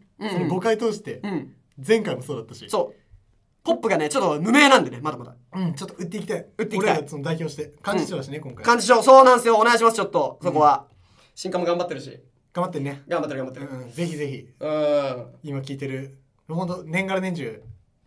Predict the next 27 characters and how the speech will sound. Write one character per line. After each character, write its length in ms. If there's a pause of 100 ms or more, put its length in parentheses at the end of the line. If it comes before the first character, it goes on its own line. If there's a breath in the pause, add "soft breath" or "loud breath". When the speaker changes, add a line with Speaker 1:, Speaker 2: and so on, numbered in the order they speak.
(180)
Speaker 2:
入 140
会 120
可 100
能 120
な 80
ん 60
で。 200
Speaker 1:
は 100
い 40
は 60
い 20
は 80
い。 220 (340)
Speaker 2:
そ 80
の 180 (100)
ね、 320
あ 100
の、 120
め 140
ち 80
ゃ 20
く 40
ち 40
ゃ 20
有 200
名 140
な 180